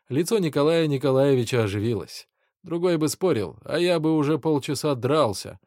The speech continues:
Как у нас говорят участковые, с утра выпил, целый день свободен. Петр Петрович достал бутылку коньяка и закуску из обкомовского пайка. «Неплохо живут коллеги»,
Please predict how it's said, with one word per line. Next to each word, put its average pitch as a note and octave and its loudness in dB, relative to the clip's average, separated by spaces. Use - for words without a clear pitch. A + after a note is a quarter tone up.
Как D3 0
у C#3+ -2
нас C#3 0
говорят B2 2
участковые, C3 0
с - -8
утра E3 2
выпил, D3 0
целый D#3+ 0
день B2 -2
свободен. G#2+ -4
Петр D#3 2
Петрович C#3+ 2
достал A#2 0
бутылку A2 -2
коньяка G2+ 0
и A#2 0
закуску B2+ -4
из G#2+ -2
обкомовского A#2 -2
пайка. C3+ -4
«Неплохо D#3+ -2
живут E3+ 0
коллеги», B2 0